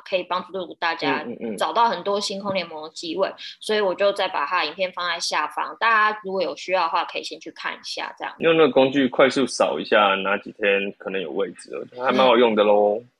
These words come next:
Speaker 1: 你就看哪几天有位置，然后再上官网去直接查那几天，其实就快蛮多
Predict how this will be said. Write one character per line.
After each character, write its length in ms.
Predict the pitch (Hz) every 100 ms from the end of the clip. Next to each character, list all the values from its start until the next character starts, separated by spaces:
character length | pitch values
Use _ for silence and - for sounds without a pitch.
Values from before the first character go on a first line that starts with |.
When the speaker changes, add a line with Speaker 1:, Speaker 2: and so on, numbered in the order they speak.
| _
Speaker 1:
你 60 | 226
就 80 |
看 260 | 240 262 220
哪 100 | 190
几 80 | 196
天 140 | 190
有 140 | 190 175
位 180 | 190
置， 60 | 180
然 100 | 151
后 120 | 156
再 160 | 185 180
上 320 | 180 - 175
官 100 | 170
网 120 | 170 - -
去 160 | - 175
直 80 | -
接 180 | 151 151
查 240 | - 147 156
那 100 | 170
几 180 | 180 -
天， 200 | 147 143
其 140 | - 160
实 100 | 156
就 200 | 175 156 - _
快 200 | - 196 151
蛮 160 | 160 226
多 100 | -